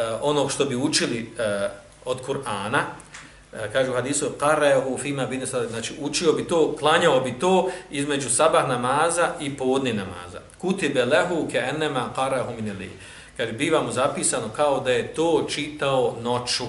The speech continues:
Kakav čitao, misli se ovdje da je klanjao u namazu. <clears throat> Hadis bilježi Muslim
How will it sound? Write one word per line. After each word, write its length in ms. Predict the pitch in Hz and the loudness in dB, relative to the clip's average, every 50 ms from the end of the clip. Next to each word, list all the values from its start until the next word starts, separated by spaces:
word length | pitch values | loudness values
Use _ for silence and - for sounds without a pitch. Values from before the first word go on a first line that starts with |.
| - - - - - - - - - - - - | -10 -12 -16 -18 -20 -20 -20 -20 -20 -20 -14 -12
Kakav 260 | 131 - 156 135 135 | -10 -8 -8 -8 -8
čitao, 200 | 151 147 - 127 | -8 -6 -6 -6
misli 200 | 123 127 - 117 | -4 -4 -6 -6
se 120 | - - | -6 -6
ovdje 260 | 110 110 113 113 117 104 | -6 -6 -4 -4 -6 -6
da 160 | 98 101 101 | -8 -10 -12
je 120 | 98 101 | -12 -12
klanjao 400 | - 113 107 104 104 101 98 95 - | -10 -8 -8 -8 -8 -8 -10 -10 -12
u 80 | - 110 | -12 -10
namazu. 640 | 104 98 95 95 95 92 92 95 95 92 - - 92 - - - - - _ _ _ _ - | -10 -10 -10 -10 -12 -10 -10 -10 -8 -8 -8 -10 -10 -12 -20 -20 -20 -20 _ _ _ _ -18
<clears throat> 680 | - - - - 85 78 - - - - - - - - | -18 -16 -14 -12 -12 -12 -14 -16 -18 -20 -20 -20 -16 -10
Hadis 260 | 113 110 107 110 107 | -8 -8 -6 -8 -8
bilježi 400 | 101 107 113 117 117 107 107 104 | -10 -8 -8 -8 -8 -8 -8 -10
Muslim 460 | 98 95 107 135 147 - - 143 117 | -10 -8 -6 -4 -4 -4 -4 -4 -8